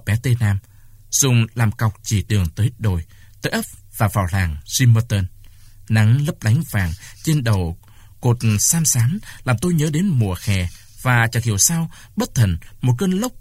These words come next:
cuồn cuộn những cảm giác thời ấu thơ ào vào tim tôi. Hai mươi năm về trước, Hailey và tôi coi đây là một chỗ ưa thích. Tôi đăm đăm hồi lâu nhìn cái cột mòn vẹt vì sương gió. Tôi cúi xuống, nhìn thấy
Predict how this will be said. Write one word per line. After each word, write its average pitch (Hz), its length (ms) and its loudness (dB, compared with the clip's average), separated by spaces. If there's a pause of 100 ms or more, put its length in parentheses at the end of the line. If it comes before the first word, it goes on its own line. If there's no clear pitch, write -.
(140)
cuồn 117 220 0
cuộn - 340 -6
những 175 100 -6
cảm 92 220 -2
giác 226 240 -4
thời 107 280 0
ấu 123 240 0
thơ 143 240 -2 (320)
ào 110 200 2 (100)
vào 87 360 -2
tim 147 220 0
tôi. 123 240 2 (960)
Hai 127 240 0
mươi 123 100 6
năm 120 200 6
về 87 120 -2
trước, 160 260 -4 (300)
Hailey 110 400 2
và - 160 -4 (100)
tôi 110 220 2 (220)
coi 175 120 -2
đây 165 200 0
là 98 380 0
một 92 200 -2
chỗ - 200 -6
ưa 156 160 -2
thích. 226 200 -6 (580)
Tôi 139 300 0
đăm 147 160 -4
đăm 147 160 -2
hồi 104 300 -2
lâu 135 240 -2 (220)
nhìn 120 120 4
cái 226 160 -2
cột 117 200 0
mòn 104 260 2 (100)
vẹt 98 160 0 (240)
vì 95 160 0
sương 165 240 0
gió. 127 320 0 (320)
Tôi 170 120 -2
cúi 156 160 2
xuống, 151 340 0 (260)
nhìn 120 160 6
thấy 123 300 2